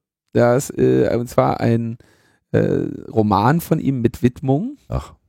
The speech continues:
Speaker 1: Ja, und also eine, äh, Q-L-S-Karte. Kennst du die? Q L, oder ich glaube, die heißen nur Q L S.
Speaker 2: Diese Funker,
Speaker 1: Ja,
Speaker 2: äh,
Speaker 1: wo, wo,
Speaker 2: Empfangskarten.
Speaker 1: wo die, die F-, äh, Amateurfunker sich gegenseitig zuschicken, um sich zu bestätigen, dass sie, äh, ne, miteinander gesprochen haben. Und dann sammelst du als Funker eben diese,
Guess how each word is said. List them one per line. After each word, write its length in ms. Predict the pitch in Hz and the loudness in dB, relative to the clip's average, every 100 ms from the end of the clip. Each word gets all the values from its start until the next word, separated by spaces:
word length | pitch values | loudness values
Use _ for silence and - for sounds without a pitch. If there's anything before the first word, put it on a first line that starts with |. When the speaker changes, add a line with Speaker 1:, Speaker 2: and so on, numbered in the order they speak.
| - | -6
Speaker 1:
Ja, 260 | 95 - | -4 -2
und 340 | 185 117 131 - | -4 -4 -4 0
also 260 | 117 123 | 0 2
eine, 440 | 127 123 123 120 - | 2 4 4 2 0
äh, 420 | 110 110 113 98 - | 0 0 0 -4 -10
Q-L-S-Karte. 1300 | - 160 - 117 - 147 - - - 107 - 104 123 | -6 -2 0 0 0 -4 -6 -6 -4 -4 -4 -8 -6
Kennst 220 | - 123 131 | -8 -4 -4
du 40 | |
die? 260 | 139 190 - | -2 -4 -4
Q 180 | - 147 | 0 2
L, 200 | 131 - | 2 2
oder 120 | 117 | 0
ich 80 | 113 | 2
glaube, 180 | 127 131 | 2 4
die 100 | 127 | 2
heißen 240 | 127 127 | 0 -2
nur 180 | 135 151 | -4 -4
Q 200 | - 117 | -2 -2
L 120 | 113 | 0
S. 300 | - 117 - _ _ _ - | -2 -4 -10 _ _ _ -2
Speaker 2:
Diese 200 | 69 67 | 0 -2
Funker, 680 | - 82 82 73 73 73 67 | -2 0 2 4 4 4 4
Speaker 1:
Ja, 300 | 147 165 107 | 4 2 0
Speaker 2:
äh, 60 | |
Speaker 1:
wo, 60 | 113 | 0
wo, 40 | |
Speaker 2:
Empfangskarten. 1000 | 127 - 90 - 127 123 - 69 - 65 - | 0 0 -2 0 -2 -2 0 0 0 -8 -18
Speaker 1:
wo 300 | 113 127 135 | -4 0 0
die, 520 | 120 - 131 139 131 | -2 -4 0 2 2
die 120 | 120 120 | 2 -2
F-, 360 | - - - | -2 -12 -14
äh, 480 | 104 110 - 120 113 - | -6 -2 0 2 2 0
Amateurfunker 800 | 135 123 151 165 - 160 160 139 | 0 0 2 0 0 -4 -2 0
sich 220 | 135 131 | -2 -2
gegenseitig 720 | 131 139 127 120 - 120 - | -2 0 2 0 2 0 -2
zuschicken, 540 | - - 165 - 156 135 | -10 -10 -6 -2 -4 -4
um 140 | 135 | -4
sich 160 | 127 - | -2 -4
zu 120 | - | -4
bestätigen, 720 | 120 - 123 143 147 131 131 | -6 -2 0 0 0 -2 -2
dass 240 | 123 123 | -2 -2
sie, 360 | - 120 117 117 | -2 0 2 0
äh, 520 | 104 107 110 113 113 | 0 0 0 0 -2
ne, 260 | - 170 165 | -2 -2 0
miteinander 520 | 123 107 117 120 113 | 0 0 2 2 0
gesprochen 520 | 113 - 127 139 123 | -2 -2 0 2 2
haben. 220 | 123 120 | 2 2
Und 80 | 120 | 2
dann 260 | 113 110 110 | 0 0 0
sammelst 400 | 120 127 120 - | 0 2 0 0
du 60 | 120 | 0
als 200 | 113 - | -2 -4
Funker 360 | 127 139 120 | -4 0 2
eben 260 | 107 120 117 | 2 2 0
diese, 340 | 113 113 110 | -2 0 0